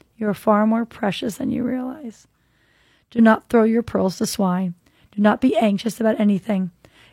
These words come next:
God is going to use you to do extraordinary things, abundantly more than you can ever ask or imagine. You will do amazing things that you once thought impossible.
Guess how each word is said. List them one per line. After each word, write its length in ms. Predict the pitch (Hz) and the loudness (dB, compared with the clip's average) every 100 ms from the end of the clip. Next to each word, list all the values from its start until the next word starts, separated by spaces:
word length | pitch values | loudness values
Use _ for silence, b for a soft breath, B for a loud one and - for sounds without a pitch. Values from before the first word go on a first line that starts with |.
| - | 0
God 280 | 175 214 233 | 4 6 6
is 120 | 254 | 4
going 200 | - 226 | 4 2
to 100 | 214 | 2
use 320 | 202 196 208 208 | 0 0 0 0
you 80 | |
to 100 | 202 | -2
do 140 | 185 190 | -2 -2
extraordinary 680 | - - 214 202 208 226 240 | -4 -6 0 2 2 0 -2
things, 420 | - 190 180 170 - | -2 -2 -2 -6 -8
abundantly 720 | 190 156 202 220 233 269 269 | -8 -2 2 4 4 4 6
more 400 | 247 202 190 196 B B B _ | 6 6 4 0 B B B _
than 100 | 220 | 2
you 80 | 220 | 2
can 160 | 247 | 2
ever 260 | 233 208 240 | 2 2 0
ask 420 | - 202 196 - | 0 2 2 0
or 80 | 226 | 0
imagine. 580 | 208 208 196 180 180 180 b b b b | 2 4 2 0 -2 -4 b b b b
You 120 | 226 | 0
will 80 | 247 | 2
do 100 | 233 | 4
amazing 580 | 220 214 214 233 262 254 | 4 4 4 2 2 2
things 320 | - 202 196 | 2 0 2
that 140 | 196 214 | 0 0
you 120 | 220 | 0
once 360 | 190 196 214 - | 2 0 -2 -2
thought 260 | 202 180 427 | -4 -4 -4
impossible. 800 | 208 196 - 214 - 220 214 208 | -6 -6 -10 -18 -10 -6 -6 -6